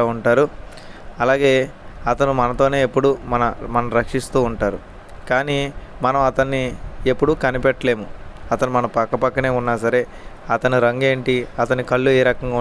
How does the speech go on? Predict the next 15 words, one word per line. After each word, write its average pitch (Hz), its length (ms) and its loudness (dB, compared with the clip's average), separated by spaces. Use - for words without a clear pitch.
ఉంటాయి, 117 320 2
ఆయన 127 220 0
ఏ - 100 6
రకంగా 131 300 -2
కనిపిస్తాడు 120 480 2
అనేది 117 240 0
మనకు 117 260 -4
తెలియదు. 117 300 2
కానీ 143 260 0
ఆయన 139 220 0
మన 131 180 2
ప్రార్థనలు 135 480 2
చూస్తాడు, 135 480 2
మనం 127 160 0
చేసే 123 240 2